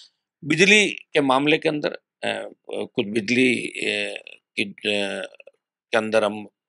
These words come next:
फ्री बिजली का जो मामला था, लोगों को उम्मीद थी कि फ्री बिजली की घोषणा ये सरकार करेगी। दूसरा, बूंद-बूंद सिंचाई के अंदर जिस तरह महंग-, महंगी हमें कनेक्शन मिलते हैं, तो उनको एक साल बाद सामान्य श्रेणी के अंदर लेने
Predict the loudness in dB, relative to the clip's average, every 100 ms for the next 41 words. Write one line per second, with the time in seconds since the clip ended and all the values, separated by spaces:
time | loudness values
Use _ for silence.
0 | -20 _ -2 0 0 -4 -4 -6 -8 -12
1 | _ _ -6 -2 -2 0 -2 -2 -4 -4
2 | _ _ -10 -4 -2 -2 -2 -2 -2 -4
3 | -6 -6 -6 -6 -6 -6 -6 -6 -4 -4
4 | -6 -10 -12 -10 -8 -4 -4 -4 -6 -4
5 | -8 -12 -20 -20 _ -4 0 2 6 6
6 | 6 2 -8 _ -4 4 4 6 0 0
7 | -2 0 4 4 0 -8 _ -4 -2 -2
8 | -4 -6 -2 -2 -2 -4 _ _ -6 -2
9 | 0 0 0 2 2 0 -6 -8 -6 -4
10 | -6 -8 -10 -6 -6 -6 -8 -8 -6 -6
11 | -8 _ -20 _ -8 -6 0 0 -2 _
12 | _ _ _ 0 0 2 2 2 2 -2
13 | -2 -10 _ _ -8 -4 -2 -2 -4 -6
14 | -4 -4 -6 -8 -6 -4 -4